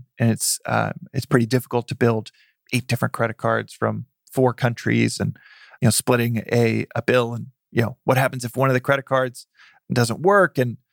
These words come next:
how do you hold the booking? All these, all these edge cases of the logic were needed to, to make the experience flawless. And we had done that pretty well at, at Tilt. So, uh, we signed the term sheet, but I'm, I'm just like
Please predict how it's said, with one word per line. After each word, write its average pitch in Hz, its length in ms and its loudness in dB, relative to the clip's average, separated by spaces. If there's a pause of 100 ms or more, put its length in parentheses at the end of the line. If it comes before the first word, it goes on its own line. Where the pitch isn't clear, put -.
(180)
how 139 100 -2
do 123 80 -2
you 113 60 -8
hold 123 200 0
the 120 80 0
booking? 147 400 -2
All 170 220 4
these, 151 360 -2
all 160 140 0
these 147 260 -4 (120)
edge 135 180 2
cases 123 360 -4
of 113 100 4
the 113 60 0
logic 117 360 0
were 110 260 -4
needed 127 420 4
to, 113 240 0
to 120 100 0
make 117 180 2
the 113 120 0
experience 127 500 -2
flawless. 139 500 0 (420)
And 127 140 0
we 135 80 6
had 127 100 2
done 127 200 0
that 117 180 -6
pretty 123 160 0
well 123 260 2
at, 120 180 -4 (100)
at 117 200 -2
Tilt. 139 280 0
So, 127 260 0 (1120)
uh, 92 100 -4
we 139 140 4
signed 170 460 0
the - 20 0
term 151 280 2
sheet, 139 260 -2
but 131 120 4
I'm, 131 320 -2
I'm 123 120 -2
just 127 240 0
like 113 180 0